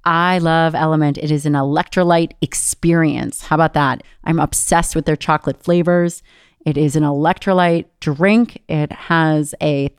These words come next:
thousand milligrams of sodium, two hundred milligrams of potassium, sixty milligrams of magnesium.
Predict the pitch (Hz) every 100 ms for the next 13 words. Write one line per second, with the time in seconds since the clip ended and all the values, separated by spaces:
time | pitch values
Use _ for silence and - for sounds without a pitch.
0 | - - 202 190 185 175 175 170 156 151
1 | - 208 208 196 202 - _ _ - 262
2 | 240 226 214 196 185 180 165 156 - -
3 | 160 165 - 156 156 - _ _ - 233
4 | 220 - 226 214 - 175 170 170 165 165
5 | - 147 151 147 160 160 165 160 156 156